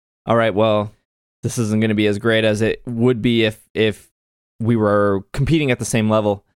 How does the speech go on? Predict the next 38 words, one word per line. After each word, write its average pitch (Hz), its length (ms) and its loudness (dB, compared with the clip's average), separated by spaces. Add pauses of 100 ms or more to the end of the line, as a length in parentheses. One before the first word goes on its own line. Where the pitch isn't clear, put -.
(260)
Um, 113 380 -2
but 147 140 2
Expose 190 480 0
kinda 151 320 0
lets 127 340 0
me 131 320 0
experience 127 720 -4
that 143 260 0
because 113 480 -2 (380)
it 127 100 0
does 156 240 0
give 135 240 -2
you 123 100 0
the 120 200 2
moments 120 420 0
of, 110 340 0 (300)
"Okay, 127 320 0
I'm 117 220 -2
confident 120 640 -4
that 104 160 0
I 101 80 -2
can 104 160 -10
steal 117 320 -2
a 113 60 0
wallet 135 300 0
this - 180 -6
turn 127 240 -4
and 110 100 -2
no 107 100 0
one's 107 160 -4
gonna 107 160 -8
figure 101 300 -2
it 101 60 2
out," 113 300 0
or 120 220 2
I'm 113 140 -2
going 104 240 -2
to 104 400 -6